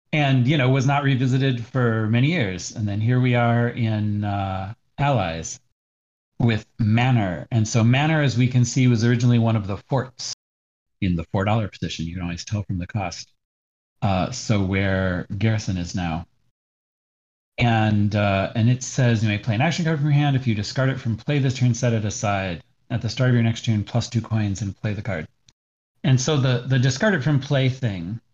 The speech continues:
is, it's the text I can use to really handle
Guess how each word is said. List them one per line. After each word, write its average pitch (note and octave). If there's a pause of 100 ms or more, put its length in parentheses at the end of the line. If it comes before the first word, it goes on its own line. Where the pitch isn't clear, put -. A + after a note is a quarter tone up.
(560)
is, A#2
it's -
the A#2
text -
I C#3
can C#3+
use G#2 (1080)
to A2+
really C#3
handle A2